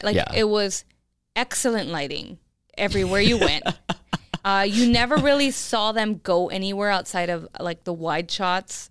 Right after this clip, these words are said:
Speaker 1: or
Speaker 2: Yeah.
Speaker 1: those specific rooms that they were in.
Speaker 2: Yeah.
Speaker 1: Like, it never followed them anywhere. Like, they
Speaker 2: Yeah.
Speaker 1: were never walking down a hallway. There was no tracking. So you were just like, "Okay, everything is kinda stagnant." Uh,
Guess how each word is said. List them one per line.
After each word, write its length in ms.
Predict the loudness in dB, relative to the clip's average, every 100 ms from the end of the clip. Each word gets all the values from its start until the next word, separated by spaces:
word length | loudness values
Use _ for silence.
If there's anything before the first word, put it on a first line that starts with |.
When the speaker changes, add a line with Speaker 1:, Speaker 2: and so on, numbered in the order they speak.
| -4
Speaker 1:
or 140 | 0
Speaker 2:
Yeah. 80 | 2
Speaker 1:
those 180 | 2 -2
specific 540 | -8 -10 -8 -10 -10
rooms 300 | -8 -8 -6
that 160 | -6 -6
they 80 | -4
were 180 | -2
in. 240 | 0 -2 -2
Speaker 2:
Yeah. 200 | -2 -2 0
Speaker 1:
Like, 160 | 0
it 20 | 0
never 220 | 0 -4
followed 640 | -8 -8 -4 -2 -2 -4
them 180 | -6 -6
anywhere. 480 | -8 -8 -8 -8 -8
Like, 160 | -8 -2
they 100 | 0
Speaker 2:
Yeah. 60 | 2
Speaker 1:
were 100 | 0
never 260 | 0 -2
walking 340 | -4 -6 -12 -12
down 200 | -12 -14
a 20 |
hallway. 640 | -10 -2 0 0 -2 -2
There 120 | -2
was 140 | -6 -10
no 140 | -12
tracking. 680 | -10 -8 -8 -2 -2 -2 -6 -12 -10
So 100 | -2
you 220 | 0 0 -4
were 80 |
just 200 | -4 -4
like, 220 | -4 -4 -6
"Okay, 300 | -6 -4 -4
everything 340 | -4 -6 -6
is 140 | -8
kinda 220 | -10 -12 -10
stagnant." 720 | -8 -8 -6 -6 -6 -10 -18 -18 -10 -2
Uh, 440 | 2 4 2